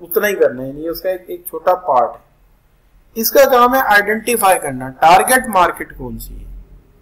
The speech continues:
Brand identity कौन को पैदा करना, और इसका काम क्या है, Selling strategy बना के opportunistic मौका शनासी के साथ चीज को बेच देना है। क्लियर बच्चों?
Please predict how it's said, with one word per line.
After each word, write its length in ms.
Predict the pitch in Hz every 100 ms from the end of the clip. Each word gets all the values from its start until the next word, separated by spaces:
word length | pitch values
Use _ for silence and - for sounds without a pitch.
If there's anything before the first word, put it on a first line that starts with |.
| _ _ -
Brand 460 | 127 156 185 226 233
identity 520 | 214 185 175 170 160
कौन 260 | - 120 113 _ -
को 80 |
पैदा 300 | 131 127 117
करना, 420 | 113 - - - -
और 100 | 139
इसका 240 | 160 -
काम 280 | 190 175 160
क्या 140 | 160 143
है, 180 | - _ _ _ _ _ _ -
Selling 560 | - - 160 165 220 240
strategy 460 | - 175 170 165
बना 260 | 156 143 127
के 180 | 127 175 - -
opportunistic 920 | - 190 185 - 175 165 - - 190
मौका 540 | 143 139 151 - 233
शनासी 480 | 233 226 180 160 -
के 140 | 160 147
साथ 260 | - 123 110 _ _ _ _
चीज 300 | - 151 156
को 180 | - 156
बेच 460 | 151 123 147 147 117
देना 300 | 117 110 120 160 _ _
है। 80 | - _ _ _ _ _ _ _ _ _ _ _ _ _ _
क्लियर 240 | 143 170 214
बच्चों? 220 | 226 247